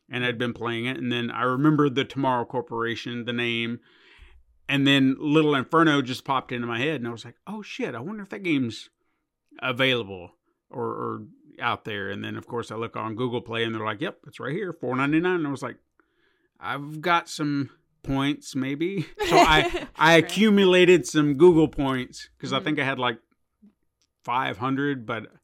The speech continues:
Speaker 1: after tax, you know, and all that bullshit.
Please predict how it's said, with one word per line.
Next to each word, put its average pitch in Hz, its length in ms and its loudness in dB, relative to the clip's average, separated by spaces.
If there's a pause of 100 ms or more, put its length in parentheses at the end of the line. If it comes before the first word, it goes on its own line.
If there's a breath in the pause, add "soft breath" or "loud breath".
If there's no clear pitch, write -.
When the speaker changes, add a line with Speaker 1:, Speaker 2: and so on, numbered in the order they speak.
(380 soft breath)
Speaker 1:
after 131 340 0
tax, 131 500 0
you 123 100 -6
know, 113 160 -4
and 113 140 -6
all 113 180 -2
that 117 280 -8
bullshit. 107 600 -8